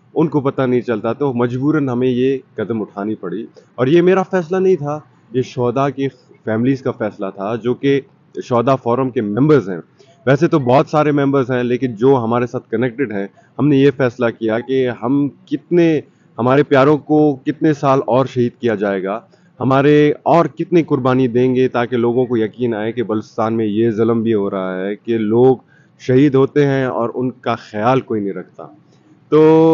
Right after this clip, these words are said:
आख-, अ, फिर से वो question में वाप-, वापस आ रहा हूँ कि मैं अमन और तरक्की का कायल हूँ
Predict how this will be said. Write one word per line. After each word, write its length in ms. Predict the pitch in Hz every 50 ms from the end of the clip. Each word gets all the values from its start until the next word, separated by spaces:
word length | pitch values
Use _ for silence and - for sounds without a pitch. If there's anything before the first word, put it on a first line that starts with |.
| 160 156 - - _ _ - -
आख-, 220 | 113 131 131 127
अ, 380 | 123 113 123 123 120 120 120 120 107 -
फिर 140 | - 165 165
से 200 | 156 165 165 151
वो 360 | 143 127 123 131 143 147 143 - -
question 320 | 143 131 127 - - 151
में 120 | 147 147 139
वाप-, 340 | 131 127 123 117 110 - -
वापस 340 | - 110 110 113 - 135 - -
आ 120 | - 107
रहा 100 | 113 117
हूँ 80 | 127 135
कि 100 | 127 143
मैं 180 | 135 139 135 - _ -
अमन 260 | 123 147 175 170 156
और 180 | - - 117 120
तरक्की 420 | - - 113 110 117 - - 127
का 140 | 123 123 110
कायल 400 | - - - 101 104 110 113 101
हूँ 160 | 92 85 80